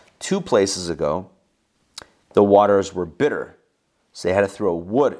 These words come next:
into the water. And then they came to a place with twelve water fountains and seventy palm trees. So life was good. But now they're in Rephidim, and once again, there's no water.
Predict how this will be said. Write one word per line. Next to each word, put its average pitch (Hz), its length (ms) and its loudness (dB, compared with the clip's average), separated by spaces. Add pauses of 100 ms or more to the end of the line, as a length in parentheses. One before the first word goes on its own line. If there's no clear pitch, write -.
into 101 180 -14
the 87 60 -6
water. 55 260 -8
And 95 160 -14
then 131 520 -2 (260)
they 113 100 -2
came 117 240 -2
to 113 120 0
a 107 40 2
place 101 460 0
with 104 160 -8
twelve 120 400 0
water 95 320 0
fountains 92 600 -10 (560)
and 90 160 -8
seventy 92 320 2
palm 175 300 0
trees. - 440 -16 (300)
So - 160 -8
life 95 260 2
was 85 140 -10
good. 147 360 -2 (400)
But 85 100 -10
now 120 260 -2
they're 113 140 -4
in 95 80 -8
Rephidim, 90 680 -6 (360)
and 113 180 -4
once 101 200 -2
again, 92 240 -4
there's 95 160 -6
no 92 120 -4
water. 98 440 -2